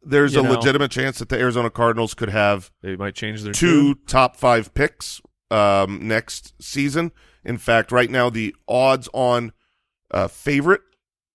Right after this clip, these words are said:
Speaker 1: for the number one pick and the second odds-on favorite for the number one pick are both owned by the Arizona Cardinals. So for dynasty purposes,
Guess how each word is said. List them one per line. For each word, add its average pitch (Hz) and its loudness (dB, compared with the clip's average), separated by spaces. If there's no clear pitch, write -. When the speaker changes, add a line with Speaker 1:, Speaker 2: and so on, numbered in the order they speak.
Speaker 1:
for 123 0
the 117 0
number 123 0
one 123 2
pick 143 -4
and 120 -4
the 110 -4
second 139 -4
odds-on 139 0
favorite 131 -2
for - -6
the 127 -4
number 127 0
one 123 0
pick 131 -4
are 110 -2
both 123 -2
owned 127 -2
by 117 2
the 113 -2
Arizona 113 -2
Cardinals. 117 -2
So - -2
for 135 -4
dynasty 135 0
purposes, 117 -4